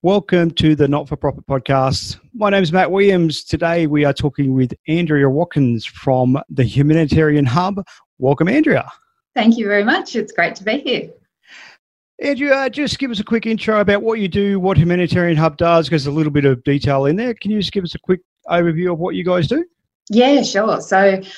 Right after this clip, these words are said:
Speaker 2: uh, the Humanitarian Hub is a joint project between four organisations who work with refugees and people seeking asylum in New South Wales.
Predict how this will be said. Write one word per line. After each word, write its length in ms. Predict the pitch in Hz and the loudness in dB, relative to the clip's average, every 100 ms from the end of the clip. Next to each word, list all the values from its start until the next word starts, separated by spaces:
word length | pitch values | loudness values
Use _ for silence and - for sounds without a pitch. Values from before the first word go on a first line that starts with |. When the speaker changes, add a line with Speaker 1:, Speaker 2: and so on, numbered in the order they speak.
| - | -8
Speaker 2:
uh, 300 | - 196 196 | -2 2 2
the 80 | 202 | 2
Humanitarian 580 | 214 220 247 240 190 175 | 2 2 2 2 0 2
Hub 280 | 165 175 165 | 2 0 -2
is 220 | 165 156 | -4 -2
a 240 | 170 160 160 | 0 2 2
joint 460 | 160 170 170 - - | 2 2 2 0 -2
project 500 | 170 165 262 403 - | -2 0 -2 -4 -8
between 480 | 202 - 175 170 165 | -6 -2 2 2 2
four 400 | 170 175 180 170 | 0 2 2 2
organisations 960 | 170 165 156 160 160 - 165 156 - | 0 2 2 2 0 0 -2 -2 -4
who 340 | 175 160 165 160 | -4 -2 -2 0
work 280 | 208 240 | 0 0
with 180 | 226 214 | -2 -4
refugees 640 | 180 175 170 180 170 165 - | -4 -4 -4 -2 0 0 -2
and 260 | 160 160 156 | 2 2 2
people 240 | 170 165 | -2 -8
seeking 380 | 160 160 156 156 | -4 -2 0 0
asylum 560 | 147 160 156 160 160 160 - - - - | 0 0 2 2 2 0 -8 -20 -12 0
in 160 | 196 | 4
New 140 | 175 160 | 4 4
South 240 | 151 - | 0 -2
Wales. 440 | 156 147 151 - | 0 0 -2 -10